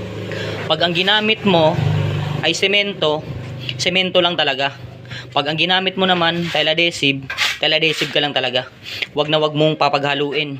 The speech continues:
kasi nga magkaiba yung, ah, chemical na yan, mga kumbate. Yung chemical na ginagamit para sa tile adhesive at chemical ng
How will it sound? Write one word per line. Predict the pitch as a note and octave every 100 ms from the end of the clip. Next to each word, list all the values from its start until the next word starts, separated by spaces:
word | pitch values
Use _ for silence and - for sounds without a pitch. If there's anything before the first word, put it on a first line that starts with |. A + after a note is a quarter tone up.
| -
kasi | C#3+ - D3
nga | C3+ C#3 - - -
magkaiba | C#3 C#3 D#3 D3+ D#3+ D3+ - - - - -
yung, | D3+ D#3+
ah, | D3+
chemical | - E3 E3+ E3
na | D#3+ D#3+
yan, | D#3+
mga | C#3+ C#3
kumbate. | B2+ B2+ B2+ - - - - - -
Yung | D3+ D#3+
chemical | D#3 F#3 F#3 F3+ F#3 G3+ F3+
na | D#3 D#3+ D#3+ D#3+
ginagamit | D3+ D#3+ D#3+ E3 E3 E3
para | D#3+ D#3
sa | D#3
tile | D3+ D#3
adhesive | D#3+ F3 D#3+ D#3+ D#3+ D#3 - - -
at | C#3 -
chemical | - D#3 D#3 D3+
ng | D3+ D3+ D3+ D#3